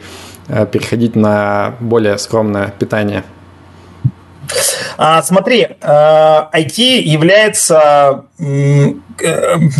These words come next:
Speaker 2: ты можешь работать удаленно на любую компанию мира. Ну, раньше, по крайней мере, в России мог. И ты, условно, должен обеспечивать некоторый уровень зарплат, э, сотрудникам, чтобы у них было меньше соблазнов уехать за рубеж.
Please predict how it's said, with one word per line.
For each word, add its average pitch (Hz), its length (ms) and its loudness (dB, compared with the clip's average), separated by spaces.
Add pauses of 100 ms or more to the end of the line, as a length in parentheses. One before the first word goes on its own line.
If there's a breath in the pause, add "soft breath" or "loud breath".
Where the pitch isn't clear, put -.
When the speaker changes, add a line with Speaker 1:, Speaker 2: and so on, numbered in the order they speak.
Speaker 2:
ты 208 80 2
можешь 220 200 2
работать 202 380 -2 (920)
удаленно 139 560 0 (120)
на 135 80 -2
любую 143 300 2
компанию 143 480 0
мира. 131 380 0 (280)
Ну, 175 160 4
раньше, 175 280 0
по 135 60 -2
крайней 131 300 -2
мере, 127 180 0
в - 60 -4
России 135 320 -2
мог. 131 340 -2 (460 loud breath)
И 156 80 -2
ты, 240 120 0
условно, 220 400 2
должен 185 360 2
обеспечивать 151 600 -2
некоторый 165 360 -2
уровень 156 360 2
зарплат, 143 500 0 (180)
э, 139 440 2
сотрудникам, 151 580 -2
чтобы 143 440 0
у 147 80 -6
них 170 160 -2
было 147 160 2
меньше 165 300 -2
соблазнов 160 600 0
уехать 135 360 -4
за 123 100 -2
рубеж. - 440 -4